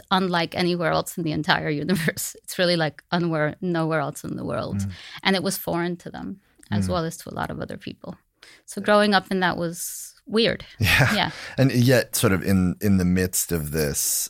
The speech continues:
Speaker 2: um, unrest, and your dad, your parents somehow landed on their feet, your, your father as a, um, yacht builder, I understand, and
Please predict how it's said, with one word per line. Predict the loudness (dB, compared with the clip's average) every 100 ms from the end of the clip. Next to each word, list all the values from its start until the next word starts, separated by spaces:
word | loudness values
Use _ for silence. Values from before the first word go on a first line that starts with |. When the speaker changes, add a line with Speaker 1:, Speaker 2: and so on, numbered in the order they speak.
| -6
Speaker 2:
um, | -4 -4 -2
unrest, | -2 0 0 -2 -2 -4 -4
and | -4 -4 -6 -12 -20 -20 _ -4
your | 0 2
dad, | 4 6 4 2 -6 _ _ _ _ _ -6
your | -4
parents | 2 4 4 2
somehow | 2 2 2 2
landed | 2 0 0 0
on | 0
their | -2 -4
feet, | -4 -4 -2
your, | -4 -4
your | -6
father | -2 2 2 2 -2
as | -2 -4
a, | -4 -4
um, | -6 -6 -8 -10
yacht | -2 4 6 4
builder, | -2 -4 -4 -4
I | -4
understand, | -6 -6 -6 -4 -4 -4 -6
and | -8